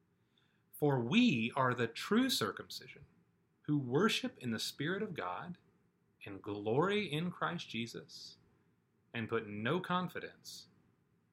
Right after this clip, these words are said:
in the flesh. When Paul says the dogs, the evil workers, the false circumcision, he's talking about one group of people here.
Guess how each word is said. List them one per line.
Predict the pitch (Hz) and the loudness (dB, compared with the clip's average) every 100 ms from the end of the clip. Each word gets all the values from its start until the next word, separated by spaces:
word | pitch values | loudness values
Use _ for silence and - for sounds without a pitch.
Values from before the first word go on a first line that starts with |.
| _ - | _ -8
in | 107 | -8
the | |
flesh. | 101 165 123 - - - - _ _ _ _ _ _ _ _ _ _ _ _ _ _ _ _ _ _ _ _ _ _ _ | -2 -2 -2 -6 -12 -14 -20 _ _ _ _ _ _ _ _ _ _ _ _ _ _ _ _ _ _ _ _ _ _ _
When | 165 165 | 0 4
Paul | 180 262 | 6 6
says | 294 208 170 151 139 - _ | 6 8 8 8 6 -2 _
the | 123 123 | -2 0
dogs, | 113 113 113 104 92 92 95 | 4 6 6 6 2 -2 -6
the | 107 113 | -6 -4
evil | 123 135 127 123 110 | -2 0 0 0 2
workers, | 113 117 117 98 95 | 4 4 4 -2 -2
the | - | -6
false | - 110 107 - | -4 -2 -2 -2
circumcision, | 107 98 95 87 - 104 - 123 65 - _ _ _ _ _ - | -2 -4 -6 -10 -8 -8 -8 -10 -12 -16 _ _ _ _ _ -6
he's | 139 | -4
talking | - 170 170 151 | 2 2 4 6
about | 117 110 113 | 6 6 2
one | 120 139 123 | 2 4 4
group | 113 110 | 2 0
of | 95 | -4
people | - 95 - | -8 -10 -10
here. | - - - | -12 -12 -12